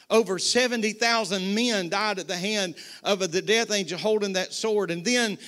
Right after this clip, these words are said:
just as the angel was headed to Jerusalem to destroy more lies, a tremendous thing happens, but it's a baffling thing.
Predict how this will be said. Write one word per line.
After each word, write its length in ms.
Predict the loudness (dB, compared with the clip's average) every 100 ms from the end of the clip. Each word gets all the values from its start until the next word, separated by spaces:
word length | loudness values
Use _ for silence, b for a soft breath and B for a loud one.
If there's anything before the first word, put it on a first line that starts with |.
| B B
just 240 | -2 0 -2
as 140 | -4
the 140 | -2
angel 360 | 2 2 0 -2
was 160 | 0 2
headed 340 | 4 2 0
to 140 | -2
Jerusalem 720 | -2 -2 0 0 0 -2 -4 -4 B B
to 140 | 0 0
destroy 480 | 0 0 4 6
more 260 | 6 2 2
lies, 400 | 2 2 2 0
a 140 | -2
tremendous 880 | 0 0 0 2 4 4 4 0 -2
thing 340 | -4 -4 -2 -6
happens, 520 | -8 -10 -10 -12 -8
but 120 | -6
it's 160 | -6 -6
a 80 |
baffling 600 | -6 -6 -8 -8 -10 -10
thing. 340 | -12 -18 -20